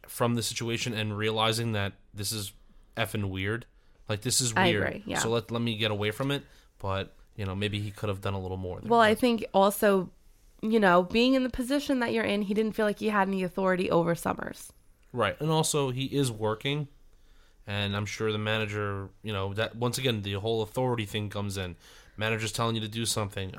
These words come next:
Speaker 1: Okay, you know,
Speaker 2: Correct.
Speaker 1: so it's hard.
Speaker 2: Well, it's hard enough for him because he already feels like he's saying no to his manager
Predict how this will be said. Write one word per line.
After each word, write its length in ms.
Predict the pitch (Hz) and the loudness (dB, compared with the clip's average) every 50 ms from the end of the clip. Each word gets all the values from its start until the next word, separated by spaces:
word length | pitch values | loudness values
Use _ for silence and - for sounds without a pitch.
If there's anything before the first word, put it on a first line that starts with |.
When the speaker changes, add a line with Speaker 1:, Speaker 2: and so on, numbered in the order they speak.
| - - - | -16 -12 -10
Speaker 1:
Okay, 300 | 110 104 - - 117 107 | -10 -8 -4 -2 0 0
you 60 | 104 | 2
know, 100 | 101 185 | 2 2
Speaker 2:
Correct. 380 | 160 - - - - - - - - - _ | 2 0 -2 -6 -8 -18 -20 -20 -20 -16 _
Speaker 1:
so 460 | - - - 113 107 101 101 98 - - - - - | -4 -2 0 2 2 2 0 -2 -6 -10 -16 -16 -14
it's 120 | 113 - - | -10 -6 0
hard. 300 | 139 131 117 98 90 - - _ - - - - - - | 2 2 2 2 0 -4 -10 _ -20 -20 -20 -20 -12 -2
Speaker 2:
Well, 160 | 233 254 - | 2 4 4
it's 160 | 185 160 - - | 4 4 2 -2
hard 260 | - - 240 269 269 | 0 2 2 4 4
enough 300 | 330 285 247 220 214 - | 4 4 4 2 2 0
for 160 | - 208 196 | -2 -2 0
him 480 | 170 180 202 175 170 185 226 254 262 - - | 0 2 2 2 2 2 0 -2 -4 -4 -6
because 360 | - 214 202 - 233 196 196 | -8 -6 0 2 2 2 2
he 120 | - 220 202 | 2 4 6
already 260 | 190 202 226 240 269 | 6 6 6 4 2
feels 260 | - - 220 202 202 | 0 2 2 2 2
like 140 | 202 196 - | 0 -2 0
he's 140 | - 196 - | -2 -2 -2
saying 280 | - 202 190 185 175 | 2 2 2 2 2
no 140 | 175 180 180 | 2 4 4
to 80 | 170 175 | 4 2
his 220 | 180 170 - - | 0 -2 -4 -4
manager 560 | 180 165 160 165 175 175 180 220 233 254 262 | -4 -2 -2 -2 -2 0 2 2 2 2 2